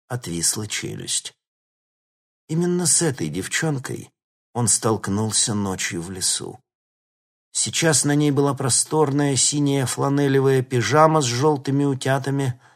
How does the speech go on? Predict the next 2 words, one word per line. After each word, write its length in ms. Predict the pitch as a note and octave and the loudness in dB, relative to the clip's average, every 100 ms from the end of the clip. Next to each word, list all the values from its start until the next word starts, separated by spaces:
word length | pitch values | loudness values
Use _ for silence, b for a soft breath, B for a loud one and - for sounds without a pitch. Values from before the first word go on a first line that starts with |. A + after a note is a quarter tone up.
| b _ _ _ - | b _ _ _ -4
расплетенные 920 | A#2 - B2+ B2+ C#3 C3 B2+ B2 A2+ | -2 0 0 0 2 4 4 4 2
косички 800 | A2+ - - D3 - D#3+ C3+ | 0 0 0 -2 -4 0 -2